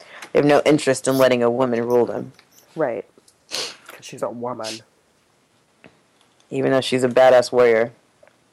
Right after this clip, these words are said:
Speaker 2: Right, they don't care. She has a
Speaker 1: And I wanna
Speaker 2: pussy.
Speaker 1: ask you questions. Ab-, oh, no, I know that she's alive. I was gonna say, "Did she live?" 'Cause, and I was like, "Yeah, she, that's right. She's a prisoner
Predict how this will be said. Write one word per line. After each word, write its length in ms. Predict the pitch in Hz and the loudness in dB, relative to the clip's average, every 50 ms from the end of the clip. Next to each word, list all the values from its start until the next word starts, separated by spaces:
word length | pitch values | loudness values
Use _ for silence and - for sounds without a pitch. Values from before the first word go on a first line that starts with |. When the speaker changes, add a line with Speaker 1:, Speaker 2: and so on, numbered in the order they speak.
| _ _ - | _ _ -10
Speaker 2:
Right, 180 | 151 135 127 | -10 -8 -8
they 80 | - 160 | -6 -6
don't 160 | 165 147 139 - | -6 -6 -8 -8
care. 320 | - 131 135 147 143 143 _ | -10 -10 -10 -10 -12 -14 _
She 220 | _ - - - 147 | _ -20 -18 -18 -16
has 200 | 143 139 135 - | -16 -16 -14 -14
a 100 | - - - - | -14 -10 -6 -2
Speaker 1:
And 80 | 185 | 0
I 60 | 190 | 2
wanna 180 | 208 240 254 247 | 4 4 4 4
Speaker 2:
pussy. 120 | - 185 | 4 2
Speaker 1:
ask 140 | 196 202 - 226 | 2 0 -2 -6
you 80 | 190 | -8
questions. 460 | - - 180 175 175 180 185 190 180 | -2 0 0 0 0 -4 -10 -10 -10
Ab-, 160 | 147 - - - | -12 -12 -8 -4
oh, 100 | - 220 | -2 -2
no, 120 | 220 208 170 | -2 -2 -2
I 140 | 156 175 185 | -4 -4 -4
know 140 | 185 180 | -4 -6
that 120 | 165 135 - | -6 -6 -8
she's 200 | - - 123 117 | -12 -14 -12 -8
alive. 240 | 120 113 110 113 123 | -6 -4 -4 -2 -2
I 20 | |
was 100 | 165 165 | -4 -4
gonna 100 | 190 196 | -4 -8
say, 240 | 185 - 302 311 330 302 | -8 -6 -4 -4 -4 -2
"Did 200 | - - 359 339 | 0 0 0 0
she 160 | - 403 381 | 2 2 2
live?" 380 | 330 262 247 254 320 320 359 453 440 _ - - 494 494 453 - _ | 2 4 4 4 4 4 0 -2 -8 _ -12 -10 -8 -8 -10 -10 _
'Cause, 160 | - 339 311 302 | -4 -4 -2 -2
and 240 | - - 196 185 175 | 0 -2 -2 -2 0
I 80 | 190 185 | 0 2
was 80 | 185 170 | 2 2
like, 140 | 175 175 - | 2 2 2
"Yeah, 120 | 143 123 | 0 0
she, 160 | - - - | -2 -6 -16
that's 140 | - 147 - | -14 -6 -2
right. 160 | 127 113 - | -2 -2 -2
She's 200 | - - 139 135 | -2 -6 -4 -4
a 60 | 135 | -2
prisoner 420 | 127 - 131 117 - - 107 135 | 0 0 0 0 0 -2 -4 -6